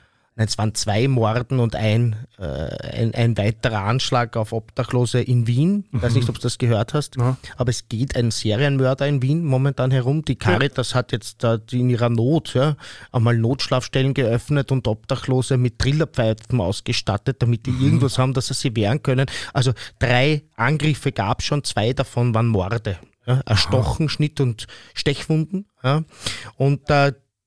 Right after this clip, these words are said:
Speaker 1: ziemlich zeitgleich, zi-, ziemlich zeitgleich, Entschuldigung, war in Oberösterreich ein Fall vor Gericht, der mich irrsinnig mitgenommen hat,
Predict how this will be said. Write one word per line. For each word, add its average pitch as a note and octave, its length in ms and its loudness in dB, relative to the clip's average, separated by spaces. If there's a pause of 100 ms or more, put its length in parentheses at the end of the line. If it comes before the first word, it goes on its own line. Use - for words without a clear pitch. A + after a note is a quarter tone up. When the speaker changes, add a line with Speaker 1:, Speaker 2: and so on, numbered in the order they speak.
(160)
Speaker 1:
ziemlich D#3+ 340 2
zeitgleich, D#3+ 520 0 (300)
zi-, - 180 -6
ziemlich E3 360 0
zeitgleich, D3+ 560 2
Entschuldigung, C#3 460 0
war B2 100 4
in C3 220 2 (160)
Oberösterreich C#3 720 0
ein C3 380 2
Fall B2 400 0
vor C3 180 0
Gericht, C3 440 -2
der B2+ 60 4
mich B2 280 -2
irrsinnig B2+ 400 2
mitgenommen G#2+ 500 0
hat, G#2 240 0